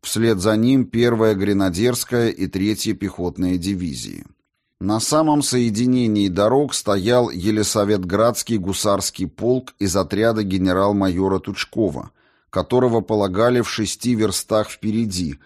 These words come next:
на месте, где был авангард князя Горчакова. Командир полка донёс, что отряд не далее версты впереди, и подтвердил, что, не дождавшись его, князь Горчаков отправился к армии,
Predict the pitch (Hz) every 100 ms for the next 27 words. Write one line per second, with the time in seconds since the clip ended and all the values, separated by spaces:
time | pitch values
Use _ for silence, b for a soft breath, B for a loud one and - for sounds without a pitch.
0 | b b b 92 98 104 135 131 - 110
1 | 87 95 92 113 101 95 92 87 107 113
2 | - 95 90 87 92 87 87 - 104 82
3 | 71 - - _ _ _ _ _ _ 104
4 | 113 123 123 180 - 139 127 - 143 127
5 | 139 123 104 98 - - - - 113 107
6 | 117 127 127 - 107 104 107 120 117 113
7 | 98 104 98 - 120 123 - 117 117 117
8 | 92 80 76 - _ _ - 104 117 113
9 | 131 139 135 95 107 101 92 - 107 104
10 | 110 98 110 143 - 101 - 95 87 80
11 | 69 b b b 104 120 113 92 107 -
12 | 107 - 135 - 101 - 110 110 110 -
13 | 110 - 135 110 78 50 50